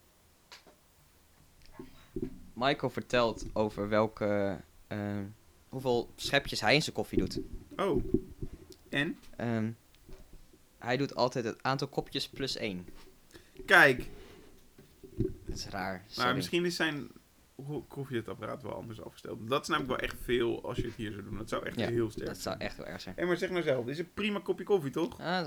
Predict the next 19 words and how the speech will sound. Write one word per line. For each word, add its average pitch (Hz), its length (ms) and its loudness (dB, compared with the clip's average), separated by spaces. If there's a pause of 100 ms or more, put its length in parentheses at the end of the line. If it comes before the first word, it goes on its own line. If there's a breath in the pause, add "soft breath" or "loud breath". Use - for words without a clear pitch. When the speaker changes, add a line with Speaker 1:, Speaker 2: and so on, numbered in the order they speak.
(120)
Speaker 1:
maar 117 260 -4
ik - 140 -10
heb 104 160 -6
ook 101 60 -8
niet 107 100 -2
gezegd 101 180 -4
dat 92 100 -8
het 92 100 -6
een 90 80 -8
slecht - 200 -4
kopje - 200 -14
koffie 135 240 -6
is. - 220 -12 (220)
Speaker 2:
Hmm. - 120 -12
Speaker 1:
Dat 113 100 -6
heb 113 100 -6
ik 92 60 -10
niet 95 80 -10
gezegd. - 340 -8